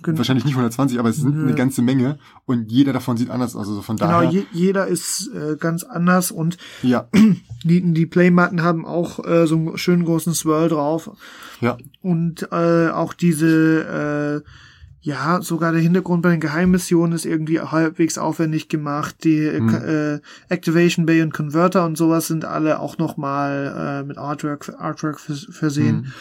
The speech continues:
Speaker 1: Und die andere Hälfte der Schachtel hat hi-, unten drin noch mal eine Kurzübersicht der komplizierteren Planeten, äh, Effekte.
Speaker 2: Mhm. Um
Speaker 1: Also
Speaker 2: noch mal, äh, quasi noch mal zu sagen, äh, so ein bisschen Glossar. Wenn du
Speaker 1: Glossar.
Speaker 2: eine Frage zu dem einen
Speaker 1: Genau.
Speaker 2: hast, dann ja.
Speaker 1: Genau, ist da noch mit unten drin. Also es
Speaker 2: Ja.
Speaker 1: ist alles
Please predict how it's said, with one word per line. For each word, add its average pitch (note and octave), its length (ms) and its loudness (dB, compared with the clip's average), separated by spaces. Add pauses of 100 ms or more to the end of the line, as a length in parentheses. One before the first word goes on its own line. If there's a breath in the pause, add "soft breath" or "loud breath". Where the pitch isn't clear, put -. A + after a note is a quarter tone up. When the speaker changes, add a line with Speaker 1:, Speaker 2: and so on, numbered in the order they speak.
(320 loud breath)
Speaker 1:
Und F#3+ 240 4
die F#3+ 100 4
andere F3 280 4
Hälfte F3+ 280 2
der E3 120 2
Schachtel E3 360 -2
hat E3 120 -2
hi-, E3 280 -2
unten E3+ 280 0
drin D#3+ 180 4
noch D#3+ 180 -2
mal D3+ 360 0
eine D#3 320 -4
Kurzübersicht D#3+ 760 2
der D#3 80 0
komplizierteren D#3+ 840 0
Planeten, D#3+ 720 -2
äh, D#3 280 -8
Effekte. D#3+ 580 -6 (320 soft breath)
Speaker 2:
Mhm. G#2 240 -6 (100)
Um A2+ 140 -2
Speaker 1:
Also A2+ 160 4
Speaker 2:
noch A2+ 40 8
mal, A#2 220 2
äh, C3+ 120 -4
quasi A2+ 340 0
noch G#2+ 120 -2
mal G#2 220 -2
zu - 140 -8
sagen, G#2+ 260 0
äh, A2 140 -6
so G#2 80 -6
ein - 20 -6
bisschen G#2 260 -6
Glossar. G2 540 0
Wenn G#2+ 80 0
du F3+ 80 4
Speaker 1:
Glossar. E3+ 200 4
Speaker 2:
eine D#3 60 2
Frage A2+ 280 4
zu - 120 -6
dem A2+ 140 0
einen G#2+ 240 -4
Speaker 1:
Genau. G#2+ 140 0
Speaker 2:
hast, C#3 180 -4
dann F#2+ 260 -6
ja. F#2+ 260 -6
Speaker 1:
Genau, D#3 240 -8
ist E3+ 140 -8
da E3 80 -2
noch D3+ 140 -6
mit E3 220 -14
unten F3 240 -10
drin. F3+ 180 2
Also F3 200 0
es - 20 2
Speaker 2:
Ja. - 80 2
Speaker 1:
ist - 40 -6
alles G3 380 0